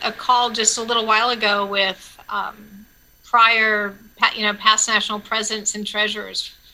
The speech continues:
from A G A, and they're all across the country. And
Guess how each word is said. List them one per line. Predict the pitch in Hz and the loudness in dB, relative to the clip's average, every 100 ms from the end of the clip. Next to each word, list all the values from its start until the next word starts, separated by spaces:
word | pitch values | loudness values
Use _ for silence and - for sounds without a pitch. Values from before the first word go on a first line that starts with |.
| _ | _
from | 208 196 196 190 - | 0 2 0 -6 -4
A | 208 214 | -2 0
G | 208 202 | 0 0
A, | 208 190 190 | 0 0 -2
and | |
they're | 196 214 | 0 2
all | - 196 | 2 0
across | 190 - 185 - | -2 -4 -4 -6
the | |
country. | 190 208 208 - - 196 _ _ _ _ _ - | -8 -6 -6 -6 -8 -12 _ _ _ _ _ -6
And | 208 208 202 | 0 0 -2